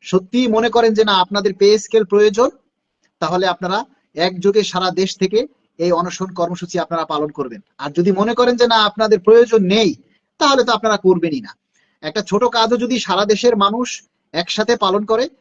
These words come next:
একসাথে করে, তাহলে সেটা অনেক বড় কাজ হয়ে যাবে। আর যদি অনেক বড় কাজ অল্প কয়েকজনে মিলে করে,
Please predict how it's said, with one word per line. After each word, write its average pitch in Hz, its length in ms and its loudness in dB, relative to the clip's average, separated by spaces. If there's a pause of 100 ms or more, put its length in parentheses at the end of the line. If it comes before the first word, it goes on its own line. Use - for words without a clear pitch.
(240)
একসাথে 202 400 -4
করে, 220 240 0
তাহলে 208 200 -2
সেটা 202 220 -6
অনেক 196 240 -4
বড় 170 200 0
কাজ 165 260 -6
হয়ে 123 140 -8
যাবে। 104 200 -20 (220)
আর 156 140 -4
যদি 190 340 -4 (320)
অনেক 202 300 2
বড় 220 220 6
কাজ 233 380 -2 (220)
অল্প 214 240 0
কয়েকজনে 220 420 0
মিলে 247 200 0
করে, 240 240 0